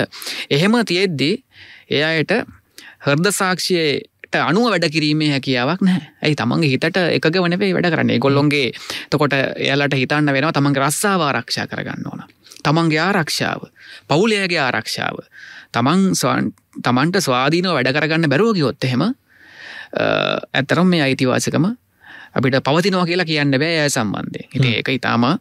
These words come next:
Speaker 1: බරපතල තත්ත්වයක්. මේ සම්බන්ධයෙන් ඇත්තටම නඩු තීන්දුවත් තිබෙනවා. නමුත් අපි, අ, විශ-,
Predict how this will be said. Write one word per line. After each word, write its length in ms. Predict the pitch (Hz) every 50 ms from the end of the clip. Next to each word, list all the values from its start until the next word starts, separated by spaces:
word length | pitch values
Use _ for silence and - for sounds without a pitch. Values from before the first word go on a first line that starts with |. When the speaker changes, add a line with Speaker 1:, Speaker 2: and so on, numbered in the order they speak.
| - - - - - - - - -
Speaker 1:
බරපතල 500 | - 127 139 143 143 151 143 147 147 135
තත්ත්වයක්. 440 | 127 117 117 - - 151 180 180
මේ 140 | 160 151 147 147
සම්බන්ධයෙන් 480 | 185 180 175 175 175 175 165 170 160
ඇත්තටම 240 | 147 - 165 175 165
නඩු 220 | 143 123 160 160 156
තීන්දුවත් 380 | 180 175 175 175 175 - -
තිබෙනවා. 340 | - 143 139 143 151 170 175
නමුත් 280 | 165 147 143 127 - 127
අපි, 180 | 120 131 127 113 - - - - - - - - - -
අ, 100 | - - 52 50 50 50
විශ-, 240 | 57 - 131 -